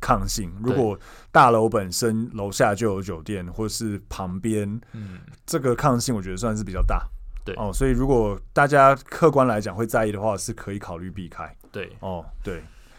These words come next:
Speaker 2: 以上就大概是我们，呃，查过资料明确列出来的，
Speaker 1: 嗯。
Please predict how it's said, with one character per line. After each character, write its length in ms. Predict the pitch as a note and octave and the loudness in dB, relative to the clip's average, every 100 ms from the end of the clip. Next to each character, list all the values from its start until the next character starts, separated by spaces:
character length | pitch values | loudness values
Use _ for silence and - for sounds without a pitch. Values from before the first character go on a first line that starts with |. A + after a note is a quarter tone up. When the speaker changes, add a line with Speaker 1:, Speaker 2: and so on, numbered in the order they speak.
| - | -18
Speaker 2:
以 160 | A#2 G2 | -14 -12
上 320 | - E3+ A#2+ | -4 -2 0
就 160 | D3+ B2+ | 0 -2
大 320 | B2 D#3 A#2+ | 0 0 0
概 220 | A#2 B2+ | 0 -4
是 240 | G#2+ C#3 A#2 | -4 -6 -6
我 160 | F#2 | -6
们， 320 | F2 F2 F2 F#2 | -8 -8 -10 -8
呃， 640 | G2+ F#2+ F2+ F2 E2+ E2+ - | -6 -6 -6 -8 -10 -12 -12
查 320 | - F2+ G2+ | -12 -8 -8
过 240 | A#2+ B2+ | -6 -8
资 180 | - A2+ | -6 -8
料 220 | A#2 G#2+ | -6 -6
明 220 | G2+ G#2 | -4 -6
确 180 | G#2+ B2 | -6 -8
列 240 | A2 A2+ G2 | -6 -4 -6
出 240 | - A2 | -8 -8
来 220 | F#2+ E2+ | -8 -6
的， 120 | A2 | -2
Speaker 1:
嗯。 340 | G#2 F#2 F2+ | -2 -2 -8